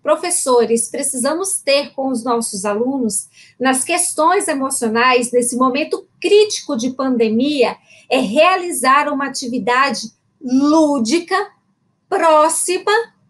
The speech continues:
e vivenciando essas habilidades e competências socioemocionais. Trago como exemplo, e eu apliquei junto com os professores da educação infantil,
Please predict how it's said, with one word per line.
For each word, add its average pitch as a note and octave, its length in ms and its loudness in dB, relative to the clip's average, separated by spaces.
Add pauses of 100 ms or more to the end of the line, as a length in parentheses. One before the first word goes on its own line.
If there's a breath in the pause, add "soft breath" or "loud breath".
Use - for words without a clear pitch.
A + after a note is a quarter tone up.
(140)
e F#4+ 180 2
vivenciando D#4+ 1400 -2 (280)
essas D#4 600 -2
habilidades C4+ 920 0
e C#4+ 100 -8
competências C4 840 -2
socioemocionais. A#3+ 1600 -2 (560)
Trago F4+ 480 2
como D#4+ 260 2
exemplo, C4+ 800 0
e B3+ 200 -2
eu D4+ 160 2
apliquei C#4 960 0 (120)
junto D4 400 -2
com D4 100 -4
os C#4 140 -4
professores C4 720 -2
da A#3 180 2
educação A#3+ 580 0
infantil, C4+ 800 -4